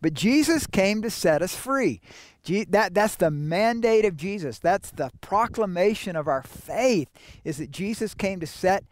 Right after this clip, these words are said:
the captives free. I love Proverbs twenty-eight one. It's one of those proverbs that Liz and I quote to each other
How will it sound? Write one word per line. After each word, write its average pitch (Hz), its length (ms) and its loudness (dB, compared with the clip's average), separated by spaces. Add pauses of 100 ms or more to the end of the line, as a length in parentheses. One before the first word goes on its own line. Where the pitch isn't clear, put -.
(220)
the 156 80 -10
captives 180 680 -4
free. 151 460 -10 (260)
I 143 60 -6
love 180 640 2 (260)
Proverbs 180 640 -2
twenty-eight 185 520 -6
one. 151 480 -8 (340)
It's - 180 -12
one 185 160 -4
of 214 60 2
those 196 160 2
proverbs 170 640 0
that 147 180 -8
Liz 160 320 -2
and 170 100 -6
I 143 220 -2
quote 165 400 -2
to 151 100 -10
each 147 220 -6
other 147 400 0